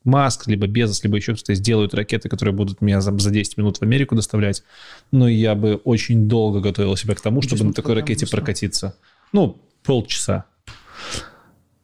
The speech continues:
Speaker 1: И, скажем, если бы мне сейчас сказали: «Погнали, там, первые туристические полеты в космос»,
Speaker 2: Мгм.
Speaker 1: это пипец как интересно,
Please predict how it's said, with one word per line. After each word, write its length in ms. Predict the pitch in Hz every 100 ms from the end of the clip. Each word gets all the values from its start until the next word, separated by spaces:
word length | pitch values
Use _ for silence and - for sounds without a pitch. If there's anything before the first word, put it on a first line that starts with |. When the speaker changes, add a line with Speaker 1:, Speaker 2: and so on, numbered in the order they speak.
| _ _ _ _ _ _
Speaker 1:
И, 240 | - -
скажем, 220 | 117 110 107
если 160 | 117
бы 60 | 131
мне 120 | 131
сейчас 120 | 110
сказали: 440 | - 120 113 98 92 -
«Погнали, 460 | 117 117 113 98
там, 360 | 92 95 95 95 _ _ _
первые 300 | 113 107 104
туристические 560 | 113 104 117 107 - 110
полеты 720 | 113 107 - 104 - - -
в 80 | -
космос», 380 | 147 - 110 -
Speaker 2:
Мгм. 100 | 143
Speaker 1:
это 180 | 113 -
пипец 440 | - 123 - 120
как 160 | 110 -
интересно, 560 | 104 - 170 - 165